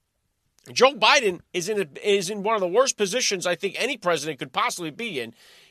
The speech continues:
He's somebody that wants the border open. He has sued to open the border, to make sure that they can't close it, the, the Texas, uh, uh, the, the Texas government. They wanna, he wants to make sure that the border remains open.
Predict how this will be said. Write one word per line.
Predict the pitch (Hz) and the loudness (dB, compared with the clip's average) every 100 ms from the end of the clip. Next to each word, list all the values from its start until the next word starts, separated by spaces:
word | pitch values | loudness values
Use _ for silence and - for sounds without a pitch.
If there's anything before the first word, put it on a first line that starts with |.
| _ | _
He's | 226 277 | -2 0
somebody | 240 240 220 | 0 2 2
that | 175 165 | 2 -2
wants | 123 160 247 254 | -2 0 0 0
the | - | -2
border | 202 202 208 175 | 0 2 2 4
open. | 156 131 113 _ _ | 2 0 -12 _ _
He | 196 | 2
has | 185 196 165 | 4 4 2
sued | - - - 294 302 160 110 - _ _ - | -2 -2 0 0 -2 -4 -8 -18 _ _ -2
to | 185 - | 0 4
open | 226 214 202 | 2 2 0
the | 180 | 0
border, | 127 156 120 104 | -2 -2 -2 -4
to | 104 165 | -4 0
make | 190 | 2
sure | - 220 202 | 2 2 2
that | 190 | 0
they | 185 | -4
can't | - 175 160 | -2 -2 -2
close | 160 160 110 | -2 -2 -4
it, | 101 - | -10 -4
the, | 123 110 127 | -2 -2 -6
the | 127 | -4
Texas, | 147 143 135 113 | -2 -2 -6 -4
uh, | 139 | -2
uh, | 123 120 92 120 107 117 120 | -2 -4 -4 -6 -6 -10 -10
the, | 117 104 | -12 -12
the | 120 120 | -10 -4
Texas | 143 139 127 | -4 -4 -8
government. | 147 131 107 101 - - | -4 -4 -6 -18 -20 -4
They | 160 | -4
wanna, | 143 196 196 | 0 0 2
he | 180 214 | 0 -2
wants | 214 214 | 0 0
to | - | 0
make | 208 190 | 0 0
sure | - 233 226 208 - _ | -2 0 0 0 -6 _
that | 170 165 | 0 0
the | 151 | -4
border | 120 202 247 | -2 4 6
remains | 226 175 196 214 190 | 4 2 2 0 -2
open. | 196 208 135 | -4 -4 -6